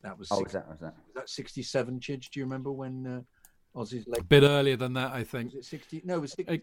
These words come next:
Speaker 3: I, I,
Speaker 1: yeah, I think, uh,
Speaker 3: was it?
Speaker 1: um,
Speaker 3: Can't
Speaker 1: the
Speaker 3: remember,
Speaker 1: Blackpool
Speaker 3: is the
Speaker 1: thing
Speaker 3: honest
Speaker 1: was earlier.
Speaker 3: answer.
Speaker 1: That was, that was with Bridges and all the other players. And, uh, um, I,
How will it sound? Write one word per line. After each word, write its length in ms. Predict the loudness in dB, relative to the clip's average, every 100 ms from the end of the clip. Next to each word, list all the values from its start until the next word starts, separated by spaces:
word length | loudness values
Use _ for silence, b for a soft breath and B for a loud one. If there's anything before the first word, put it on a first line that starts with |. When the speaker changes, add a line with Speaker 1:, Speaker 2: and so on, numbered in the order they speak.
| -2
Speaker 3:
I, 120 | -2 0
I, 80 |
Speaker 1:
yeah, 160 | 0 -2
I 40 |
think, 280 | -2 -6 -8
uh, 40 | -6
Speaker 3:
was 140 | -2
it? 120 | -2 -4 _
Speaker 1:
um, 320 | -6 -4 -6 -12 _ _ _ _ _ _ _ _ _ -20 _ _ -2
Speaker 3:
Can't 160 | 2 4
Speaker 1:
the 40 |
Speaker 3:
remember, 300 | 2 0 0
Speaker 1:
Blackpool 180 | 0 -2
Speaker 3:
is 60 | -2
the 80 | -2
Speaker 1:
thing 80 |
Speaker 3:
honest 200 | -2 0
Speaker 1:
was 40 | 0
earlier. 180 | 2 0
Speaker 3:
answer. 100 | -2
Speaker 1:
That 160 | -6
was, 200 | -8 -14 -16 _ _
that 160 | -8 -6
was 160 | -6
with 180 | -6 -2
Bridges 440 | -2 -2 -4 -8
and 100 | -6
all 120 | -6 -6
the 120 | -4
other 160 | -6
players. 400 | -8 -8 -8 -8 -12 -12
And, 140 | -10 -10
uh, 200 | -12 -14 _ _ _ _
um, 420 | -12 -12 -12 -14 -18 _ _ _ _ _ _ -12
I, 140 | -10